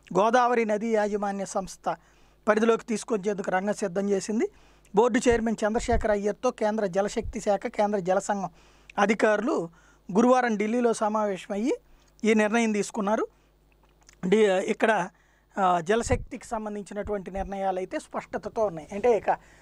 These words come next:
సాగదీసి ఇద్దరు కొట్టుకునేటువంటి పరిస్థితి కాకుండా, ఇక పైన ఏ రూల్ ప్రకారం అయితే నీళ్లు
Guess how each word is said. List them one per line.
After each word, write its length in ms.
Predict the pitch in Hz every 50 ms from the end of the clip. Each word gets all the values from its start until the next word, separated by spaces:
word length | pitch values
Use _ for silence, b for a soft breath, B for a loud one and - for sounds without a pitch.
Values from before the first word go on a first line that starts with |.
| b b
సాగదీసి 640 | - - 233 220 233 233 262 220 240 240 233 - 254 233
ఇద్దరు 260 | 208 190 190 226 220
కొట్టుకునేటువంటి 720 | - 233 208 - - - 220 208 208 202 - 208 190 190
పరిస్థితి 440 | - 196 185 - - - 185 185 180
కాకుండా, 460 | 185 175 180 - - 170 170 - - - b b b b b b b b b b -
ఇక 140 | 285 - 285
పైన 420 | 277 - 285 269 277 277 311 311 - _ _ _ 208
ఏ 220 | 208 233 254 262
రూల్ 220 | 254 262 269 262 240
ప్రకారం 460 | - 247 233 226 - 240 226 233 226
అయితే 280 | 226 220 214 - 240
నీళ్లు 420 | 220 214 220 220 220 220 220 202